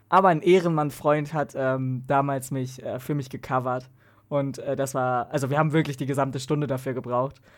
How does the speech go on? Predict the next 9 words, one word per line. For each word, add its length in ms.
Und 100
da 140
war 160
schon 220
wieder 340
fast 300
die 80
nächste 280
Pause. 520